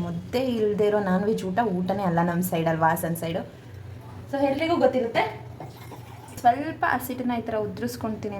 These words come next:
ನಾನು. ಸ್ವಲ್ಪ ಹಸಿಟ್ಟಿಗೆ ಉದುರಿಸಿದ್ರೆ ಲಾಸ್ಟಲ್ಲಿ ಅದು ಉಕ್ಕು ಬಂದಾಗ ನಾನು ಆ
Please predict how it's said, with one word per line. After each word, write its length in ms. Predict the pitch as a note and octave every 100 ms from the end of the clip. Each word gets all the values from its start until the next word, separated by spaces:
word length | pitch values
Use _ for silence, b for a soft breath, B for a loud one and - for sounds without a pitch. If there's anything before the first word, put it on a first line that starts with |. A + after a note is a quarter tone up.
| F#3+
ನಾನು. 160 | F#3+ C#4 - - - - - - - - - - - - - - - - - - - - - - - - - - - - - - - - - - -
ಸ್ವಲ್ಪ 240 | - C4+ D4
ಹಸಿಟ್ಟಿಗೆ 360 | C4+ A#3+ A#3 G#3+
ಉದುರಿಸಿದ್ರೆ 460 | F#3 G#3+ - F3+ D4 - B B B B
ಲಾಸ್ಟಲ್ಲಿ 360 | C#4 C4+ - B3
ಅದು 80 | A3 A3+
ಉಕ್ಕು 160 | - G#3
ಬಂದಾಗ 260 | G3 E3+ A#3+ E4+
ನಾನು 120 |
ಆ 40 | A#3